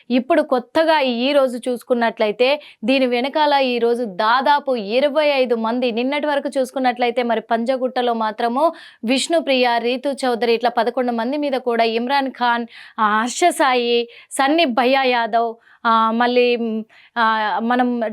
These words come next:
టేస్టీ తేజ వీళ్ళందరి మీద కూడా దాదాపు పదకొండు మంది మీద పంజాగుట్ట పిఎస్లో అక్కడ కేసు నమోదు చేయడం కూడా జరిగింది. వాళ్ళందరికీ నోటీసులు పంపించడం జరిగింది.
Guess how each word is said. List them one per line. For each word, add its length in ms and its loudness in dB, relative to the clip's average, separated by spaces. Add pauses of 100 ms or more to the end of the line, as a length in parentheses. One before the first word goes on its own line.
టేస్టీ 360 2
తేజ 420 2 (380)
వీళ్ళందరి 500 0
మీద 160 0
కూడా 320 2
దాదాపు 440 0
పదకొండు 600 -2
మంది 380 0
మీద 280 0 (280)
పంజాగుట్ట 500 0
పిఎస్లో 720 0 (260)
అక్కడ 240 2
కేసు 360 0
నమోదు 500 -2
చేయడం 240 0
కూడా 220 0
జరిగింది. 500 -2
వాళ్ళందరికీ 560 0
నోటీసులు 580 -2
పంపించడం 680 -4
జరిగింది. 520 -2